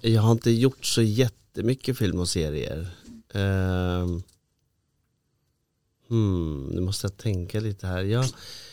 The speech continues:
ja, alltså, jag, jag var, det är kanske inte som, jag hade en pytteliten roll i en julkalender för många år sedan.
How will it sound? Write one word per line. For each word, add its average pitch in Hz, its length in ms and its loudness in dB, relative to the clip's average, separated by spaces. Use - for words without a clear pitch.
ja, 135 580 0
alltså, 139 280 2
jag, 135 240 2
jag 135 160 4
var, 143 200 4
det 135 180 2
är 160 140 8
kanske 208 280 4
inte 180 140 0
som, - 480 0
jag 156 220 2
hade 160 220 4
en 165 60 6
pytteliten 151 580 4
roll 143 260 4
i 123 340 6
en 120 160 2
julkalender 123 880 4
för 110 160 -4
många 95 260 4
år 76 100 -4
sedan. 90 240 -2